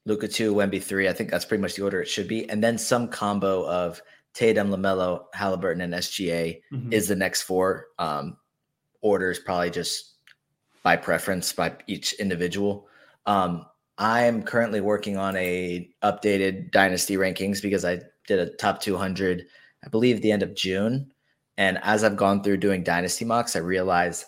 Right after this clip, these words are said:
Speaker 1: I kinda hate my rankings outside of the top fifty or so players. So I'm going through and updating it, but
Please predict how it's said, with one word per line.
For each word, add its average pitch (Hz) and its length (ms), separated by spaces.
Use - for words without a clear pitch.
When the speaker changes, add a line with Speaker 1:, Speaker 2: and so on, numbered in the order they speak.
Speaker 1:
I 95 520
kinda 110 360
hate 98 480
my 90 340
rankings 92 420
outside 90 360
of 85 80
the 87 80
top - 300
fifty 92 300
or 85 80
so 90 200
players. 95 640
So - 360
I'm 127 200
going 127 200
through 123 140
and 110 80
updating 95 400
it, - 160
but 104 300